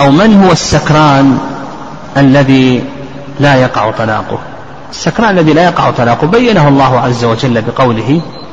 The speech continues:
"حتى تعلموا ما تقولون".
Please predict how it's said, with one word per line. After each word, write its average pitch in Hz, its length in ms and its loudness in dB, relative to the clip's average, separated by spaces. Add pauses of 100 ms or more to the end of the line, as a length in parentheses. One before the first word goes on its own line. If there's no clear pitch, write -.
(240)
"حتى 156 640 -2
تعلموا 143 520 2
ما 131 180 4
تقولون". 127 640 0